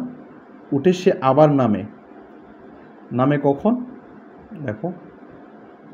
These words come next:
পিকে উঠে ওয়ান পর্যন্ত, তারপর সে আবার নামে, নেমে মাইনাস ওয়ান পর্যন্ত যায়, গিয়ে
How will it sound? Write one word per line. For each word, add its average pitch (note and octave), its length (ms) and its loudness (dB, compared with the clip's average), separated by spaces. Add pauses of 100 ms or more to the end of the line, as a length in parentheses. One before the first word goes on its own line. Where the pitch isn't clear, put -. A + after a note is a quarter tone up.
(2000)
পিকে C#3+ 280 4
উঠে F3 260 6
ওয়ান D3+ 340 2
পর্যন্ত, F3 440 2
তারপর C#3 360 -2
সে D3+ 160 -4
আবার B2+ 320 -2
নামে, G2 300 -2 (880)
নেমে D#3 420 4
মাইনাস D3 580 2
ওয়ান D3+ 200 2
পর্যন্ত C#3 420 0
যায়, G#2+ 220 -2 (880)
গিয়ে D3 180 4